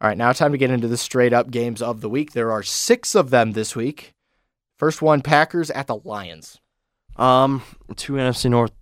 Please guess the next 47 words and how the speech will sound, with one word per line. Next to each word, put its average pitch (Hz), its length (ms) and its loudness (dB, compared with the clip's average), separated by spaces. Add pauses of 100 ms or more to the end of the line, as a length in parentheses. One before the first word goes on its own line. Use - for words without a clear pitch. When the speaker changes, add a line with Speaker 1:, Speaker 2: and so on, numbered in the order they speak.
(120)
Speaker 2:
teams 113 240 -6
that 104 60 -2
are 101 60 0
struggling, 104 880 0
um, 92 540 -2
but 95 240 0 (220)
I'll 104 80 -12
take 101 220 -14
the - 60 -16
better 92 200 -4
team 95 220 -8
here. 92 100 -4
I'll 87 80 -8
take 92 200 -12
Green 87 220 -12
Bay. 92 240 -8 (1120)
Speaker 1:
Yeah, 131 320 2
I 107 200 -2
mean, 135 180 -2
you're 147 100 2
right. 131 240 4
It 107 140 -2
is 135 200 -2
two 127 200 -2
teams 120 420 -4
right 123 240 -4
now 117 380 -2
kind 135 260 -4
of 110 60 -6
in 113 80 -2
the 98 60 -4
basement 110 520 -4
of 104 220 -8
the 104 100 -8
N 107 100 -6
F 104 120 -8
C 101 140 -10
North. 98 340 -10
The 107 80 -16
Bears 113 280 -4
are 92 60 -12
kind 95 220 -8
of 92 60 -8
around 90 300 -8
there 87 140 -8
too, 101 260 -4
but, 87 280 -4